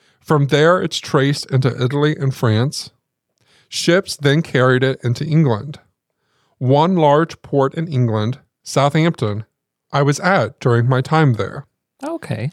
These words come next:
Speaker 1: It's believed by some that it could have been one of the first entry points of the plague into England.
Speaker 2: Ooh.
Speaker 1: Yeah. Estimates of death are between seventy-five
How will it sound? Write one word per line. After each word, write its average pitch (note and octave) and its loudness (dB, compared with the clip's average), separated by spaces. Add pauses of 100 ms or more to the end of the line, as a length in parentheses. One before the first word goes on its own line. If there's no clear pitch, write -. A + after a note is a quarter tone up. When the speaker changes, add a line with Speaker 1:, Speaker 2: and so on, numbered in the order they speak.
(100)
Speaker 1:
It's B2+ -2
believed D3 0
by E3+ 2
some B2 2
that B2+ 0
it A#2+ -6
could D3+ 2
have D#3+ -2
been B2 2
one A#2 2
of C3+ 2
the E3 -2
first - -2
entry D#3 2
points G#2+ -2
of A#2 -2
the A#2 0
plague A2+ 0
into A#2 0
England. C3+ 0 (100)
Speaker 2:
Ooh. G#2 -2 (760)
Speaker 1:
Yeah. A#2 0 (1080)
Estimates F#3 2
of D3+ -4
death B2 2
are C3+ 0
between A#2 -2
seventy-five C3 0